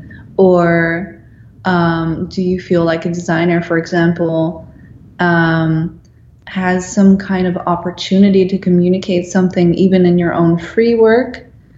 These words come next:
And, and in that way, is it your, um, is it your responsibility in a way almost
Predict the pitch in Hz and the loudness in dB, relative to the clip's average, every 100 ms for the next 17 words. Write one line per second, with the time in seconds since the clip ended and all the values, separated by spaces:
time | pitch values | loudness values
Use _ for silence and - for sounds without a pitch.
0 | - _ - - 180 190 175 196 190 185 | -20 _ -18 -4 2 2 2 2 4 4
1 | 180 185 175 175 - 185 180 170 170 170 | 4 0 -2 -8 -6 -2 0 0 -2 -4
2 | 170 - - _ 196 185 196 - 180 180 | -8 -16 -20 _ -2 0 0 -2 -2 0
3 | 170 165 160 - 165 156 156 156 165 - | 2 2 0 -2 -4 -2 -4 -6 -10 -14
4 | _ _ - - - - - 180 175 180 | _ _ -20 -20 -20 -8 -2 2 2 0
5 | 175 - 175 175 175 185 196 214 175 160 | -2 0 0 0 0 0 2 4 2 2
6 | 175 165 160 160 175 165 160 175 - - | 0 0 0 -2 -2 -2 0 0 -4 -10